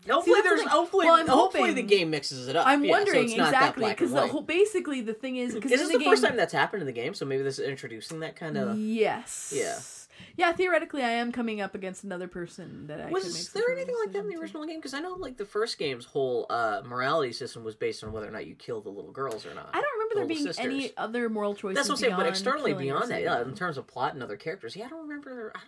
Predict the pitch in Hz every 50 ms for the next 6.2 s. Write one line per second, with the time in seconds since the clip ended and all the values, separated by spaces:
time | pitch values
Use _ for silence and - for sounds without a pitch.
0 | - - 269 - _ _ _ _ _ - 294 320 320 339 339 269 240 208 202 208
1 | 208 196 - 160 147 151 143 - - 165 147 151 160 175 170 147 127 131 120 127
2 | 131 135 127 120 123 127 123 123 123 107 - - 104 - - - - - - -
3 | - - _ - - 233 269 349 440 453 - 311 320 269 277 277 269 262 269 311
4 | 294 294 277 262 - 226 233 226 208 214 208 220 226 214 - 247 240 208 196 202
5 | - 180 185 202 214 214 208 202 202 - - 208 226 226 226 220 202 208 - 240
6 | 220 214 185 190